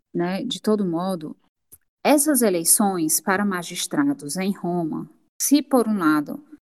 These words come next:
como eu disse, existe um, uma controvérsia na doutrina, se essas eleições já representaram a introdução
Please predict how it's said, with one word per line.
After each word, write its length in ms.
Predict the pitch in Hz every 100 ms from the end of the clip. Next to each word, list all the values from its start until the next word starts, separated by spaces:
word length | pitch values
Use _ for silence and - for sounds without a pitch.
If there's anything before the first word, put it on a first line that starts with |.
| _
como 140 | 226 226
eu 80 | 190
disse, 240 | 180 190
existe 340 | 185 220 -
um, 80 | 226 -
uma 320 | 208 196 185
controvérsia 640 | 185 214 226 190 190 196
na 160 | 185 175
doutrina, 720 | 190 220 - 185 175 180 190
se 180 | - 196
essas 300 | 202 226 214
eleições 580 | 196 196 - 190 185 185
já 300 | 196 233 -
representaram 920 | 214 208 202 190 196 196 180 160 170
a 60 |
introdução 720 | 196 202 180 185 - 170 151